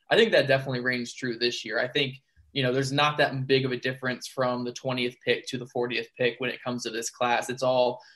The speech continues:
pick your flavor. There's gonna be risk involved with any of those guys. Uh, so I, I think, you know, the trade back is definitely the best option, whether that's the late first round, the early second round, even the mid second round to pick up even more capital.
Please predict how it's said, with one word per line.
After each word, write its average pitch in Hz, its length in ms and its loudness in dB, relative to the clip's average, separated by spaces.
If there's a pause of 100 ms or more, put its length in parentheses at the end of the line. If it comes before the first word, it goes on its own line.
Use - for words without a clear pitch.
(120)
pick 165 180 2
your 160 100 4
flavor. 135 380 6
There's 127 160 -4
gonna 131 160 0
be 131 120 0
risk 127 280 -2
involved 123 320 2
with 120 160 -2
any 123 140 -2
of 120 80 -4
those 120 220 -2
guys. 117 480 0 (320)
Uh, 123 220 0
so 131 360 4
I, - 240 2
I 135 120 4
think, 135 360 0
you 127 60 0
know, 120 60 0
the 123 120 -8
trade 139 320 2
back 131 260 4
is 123 140 -2
definitely 127 320 2
the 123 80 -4
best 123 220 0
option, 123 300 -2
whether 131 200 2
that's - 480 2 (240)
the 131 80 -2
late 135 280 2
first 156 280 0
round, 156 460 2
the 135 120 0
early 123 260 -2
second 151 380 2
round, 139 340 0
even 143 200 2
the 127 80 -2
mid 135 300 -2
second - 340 -2
round 123 220 -6
to 135 100 -16
pick 127 160 -6
up 123 140 -2
even 120 200 -10
more 117 220 -6
capital. 127 540 0